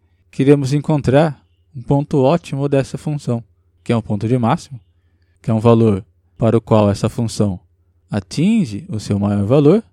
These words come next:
ou um ponto de mínimo, que é também um valor para o qual a função atinge o seu menor valor possível, né? Nesse caso, a gente tá dizendo aqui de máximos e mínimos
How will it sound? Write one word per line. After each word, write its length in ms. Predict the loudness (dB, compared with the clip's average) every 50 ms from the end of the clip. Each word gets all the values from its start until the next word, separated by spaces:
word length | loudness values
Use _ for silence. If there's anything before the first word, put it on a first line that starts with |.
| _ _ _ _ _ _ _ -4
ou 180 | 0 0 0
um 40 | 2
ponto 300 | 2 0 0 0 0 2
de 160 | 2 4 4
mínimo, 420 | 4 4 2 2 0 -2 -4 -6 -8 _ _ _ _ _ _ _
que 120 | 0 2 4
é 120 | 4 4
também 400 | 4 2 0 0 2 2 2 2
um 60 | 2
valor 360 | 2 4 4 4 4 4 2 0 _ _ _ _ _ _ _ _ _ _ -2
para 200 | 0 0 2 2
o 20 |
qual 220 | 2 2 4 4
a 40 | 4 2
função 540 | 2 -2 -2 -2 0 2 2 2 2 0 -4
atinge 360 | -6 -4 -2 -2 -2 0 -2
o 60 | -2 -4
seu 340 | -2 0 0 0 0 0 -4 _ _ _ _ _ _ _ _ -8
menor 580 | -2 0 0 2 4 4 4 6 4 4 2 -4 _ -4
valor 320 | 0 0 2 2 0 -2
possível, 580 | -2 -2 -4 -2 -4 -6 -6 -6 -6 -10 -12 -14 -12
né? 120 | -10 -10
Nesse 240 | -8 -8 -6 -6 -6
caso, 420 | -2 0 2 2 2 2 2 0
a 680 | -2 -2 _ _ _ _ _ _ _ _ _ _ _ _
gente 140 | _ -6 -4
tá 80 | -4
dizendo 340 | -2 -2 -2 -2 0 0 0
aqui 180 | -2 -2 -2 -4
de 120 | -2 -2
máximos 580 | -2 0 0 0 0 -2 -6 -10 -8 -6 -4 -4
e 80 | -4
mínimos 720 | -2 0 0 0 0 -2 -4 -4 -4 -6 -6 -8 -10 -18 _